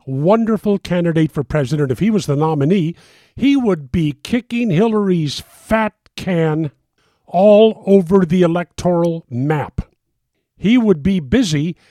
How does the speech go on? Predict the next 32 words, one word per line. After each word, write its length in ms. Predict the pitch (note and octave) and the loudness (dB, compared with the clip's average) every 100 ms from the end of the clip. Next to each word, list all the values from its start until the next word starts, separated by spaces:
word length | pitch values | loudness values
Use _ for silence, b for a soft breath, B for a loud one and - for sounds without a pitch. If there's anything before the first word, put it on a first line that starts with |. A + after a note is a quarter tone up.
| b b | b b
planning 500 | - G#3 A3+ G#3+ G#3+ | -6 0 0 0 0
his 260 | E3 G#3+ E3+ | 0 0 -2
cabinet 680 | - - C#4 C#4 E3 B2 - _ _ | -8 -4 -4 -2 -4 -4 -8 _ _
appointments 840 | F#3 - G3 F#3+ D3 C#3 G2+ - - _ - | -10 -2 0 0 -2 -4 -4 -12 -14 _ -8
right 320 | D3+ D#3+ B2+ | -2 -2 -2
now 380 | D#3 D3 F#2 - _ _ _ _ _ _ _ _ | 0 0 -2 -10 _ _ _ _ _ _ _ _
with 200 | F3 D3+ | -4 0
all 160 | E3+ D#3+ | 0 0
of 100 | B2 | -2
the 80 | |
trouble 440 | B2+ - E3 A#2+ G#2+ | -4 -2 -2 -2 -8
Hillary 360 | - A3+ C4 F3 | -4 0 0 0
is 140 | D3 | -2
going 280 | C3+ E3+ D#3+ | -2 -2 -2
through, 200 | C#3+ F#3+ | -4 -4
but 260 | C#3 C#3+ C3+ | -2 -4 -4
no. 1000 | C3 C#3 D3 D#3 F3 G#3+ G#3+ C#3 D#2+ _ _ _ _ _ _ | -6 -4 0 2 2 2 0 -2 -4 _ _ _ _ _ _
All 280 | D3+ F#3+ A#3+ | 0 2 2
you 220 | A3 B3 | 0 0
could 240 | - A3 | -2 -6
say 400 | F3 A3+ E3+ D#3+ | -4 -2 0 0
when 220 | F3+ D#3+ E3 | 0 -2 -2
you 180 | F3 | -2
heard 280 | B2+ F3+ F3 | -2 -2 -2
the 80 | D#3+ | -2
word 460 | D#3 E3+ D#3+ D#3 E3 - | 0 0 0 -2 -8 -6
Marco 420 | C#3 E3 E3 E3 | -2 0 0 2
Rubio 800 | C#3 D3+ A#3 E3+ D#3 D3+ D#3 D#3+ _ _ _ - | 2 2 -2 0 0 2 0 -4 _ _ _ -6
was 460 | C3+ D3 C#3 B2 - - | 0 2 0 -4 -14 -6
"Gang 260 | D3+ A3 | -2 0
of 140 | D4+ A#3 | 0 -2
Eight, 300 | A#2+ G2 | -4 -8